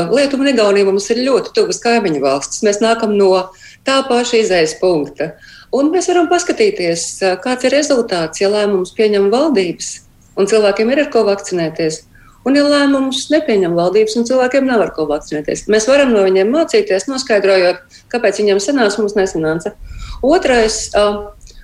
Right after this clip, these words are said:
nu, veselības ministrijā notiek divas dienesta pārbaudes.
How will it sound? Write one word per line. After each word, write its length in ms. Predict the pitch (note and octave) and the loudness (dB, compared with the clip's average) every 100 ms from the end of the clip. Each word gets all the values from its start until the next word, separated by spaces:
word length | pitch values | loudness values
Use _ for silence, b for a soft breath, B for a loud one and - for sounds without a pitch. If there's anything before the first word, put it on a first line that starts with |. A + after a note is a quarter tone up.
| B B B | B B B
nu, 160 | A#3 C#4 | -2 2
veselības 480 | D#4 D4+ C4 G3 A3+ | 2 2 0 0 -2
ministrijā 300 | A3+ A#3 G#3+ | 0 0 0
notiek 320 | A3 G#3 F3 | 2 0 2
divas 240 | A#3+ A3 | 0 2
dienesta 400 | G#3 A#3+ A3 - | 0 0 -2 -6
pārbaudes. 800 | F3 F3+ F#3+ A3+ A#3+ B3 B3 - | -6 -4 0 0 0 0 -2 -2